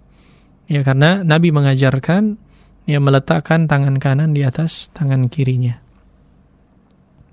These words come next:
Kemudian dalam hadis yang lain juga disebutkan, hadis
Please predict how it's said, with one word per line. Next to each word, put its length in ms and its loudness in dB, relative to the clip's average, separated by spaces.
Kemudian 340 6
dalam 240 6
hadis 320 4
yang 160 4
lain 160 4
juga 160 4
disebutkan, 800 0
hadis 320 0